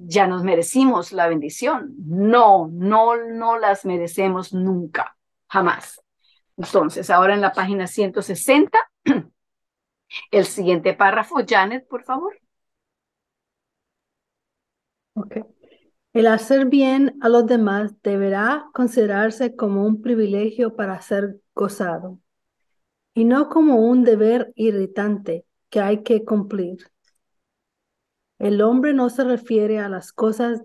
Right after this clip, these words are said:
Speaker 2: desagradables como oportunidades.
Speaker 1: <laughs> Es cierto que no. Es, ahí está lo más de bien explicado, ¿verdad?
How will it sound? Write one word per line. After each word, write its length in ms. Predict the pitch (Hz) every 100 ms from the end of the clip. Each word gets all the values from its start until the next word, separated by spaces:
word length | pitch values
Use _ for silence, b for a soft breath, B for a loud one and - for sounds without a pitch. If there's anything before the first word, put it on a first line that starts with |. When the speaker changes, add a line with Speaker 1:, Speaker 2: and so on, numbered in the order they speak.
| -
Speaker 2:
desagradables 1040 | 208 208 196 196 185 208 233 262 262 - _
como 340 | 220 208 190
oportunidades. 1080 | 190 196 196 190 185 196 190 165 185 - _ -
Speaker 1:
<laughs> 340 | 175 - 302
Es 160 | 427 -
cierto 360 | 285 277 294
que 160 | 240 254
no. 180 | 254 - 554 - - - B B 262 208 B B -
Es, 240 | 240 - - -
ahí 240 | 233 240
está 240 | 277 -
lo 120 | 277 254
más 180 | 233
de 80 | 285
bien 260 | 233 233 226
explicado, 600 | 247 294 220 254 254 214
¿verdad? 320 | 185 190 262